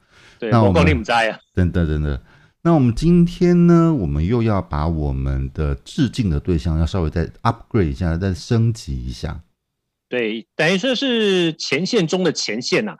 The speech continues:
Speaker 2: 对，对，
Speaker 1: 就像是大二胆之于金门一样，
Speaker 2: 对，对，对。
Speaker 1: 在医护、医护人员之前，还有另外一批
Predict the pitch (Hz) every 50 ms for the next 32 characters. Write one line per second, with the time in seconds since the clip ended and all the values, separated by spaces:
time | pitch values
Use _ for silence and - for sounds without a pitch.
0 | _ _ - 98 85 78 - - 156 139 - 151 147 135 156 160 151 143 143 143
1 | 135 - - 151 151 156 160 147 127 104 120 113 113 - 139 139 131 123 120 -
2 | - 123 127 135 127 113 110 107 107 113 117 107 98 90 _ _ _ - 82 78
3 | 71 78 78 - - - 147 - - - 196 196 208 - - - _ - 185 185
4 | 185 - 214 196 165 135 127 127 131 143 143 131 127 120 120 123 - _ _ _
5 | _ _ - 190 185 - - - - 123 117 107 110 131 151 - _ _ _ _
6 | _ - - 143 143 120 117 151 165 156 151 151 143 135 135 - 131 127 117 -